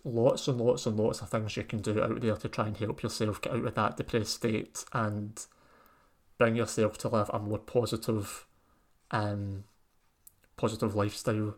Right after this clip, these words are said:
You know, it's all about that, the way of thinking. Um, although I know it's difficult, you know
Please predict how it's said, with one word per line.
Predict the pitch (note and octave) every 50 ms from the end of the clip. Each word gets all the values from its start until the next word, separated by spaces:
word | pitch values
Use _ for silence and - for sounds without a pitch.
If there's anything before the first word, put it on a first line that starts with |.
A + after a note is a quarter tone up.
| - -
You | B2+
know, | A2+ A2 A2 A2 A2+
it's | - C3 A#2+ -
all | - - B2 A#2+ B2
about | A#2 - A#2 A2 A#2 A#2 A2+
that, | - A2+ G#2+ A2 A#2 - - - _ -
the | - B2
way | A2 A2+
of | A2 A2 A2 -
thinking. | - G#2+ G#2+ G#2+ - - A#2+ A2+ A2 - - - - - - - - - - - - - - _ -
Um, | E3 G#2 G2+ G2+ G2 G2 G2 A2 C3+ - _ _ _ _ _ _ _ _ _ _ - - - - - - _ _ _ - - - -
although | C3+ A#2 A2 A2+ A2 -
I | A#2 G2+
know | G#2 G#2
it's | B2 G#2+
difficult, | - - - - A#2 - - - A#2 - - _ _ - - -
you | - A2+
know | G#2 G#2 G2+ G2 F#2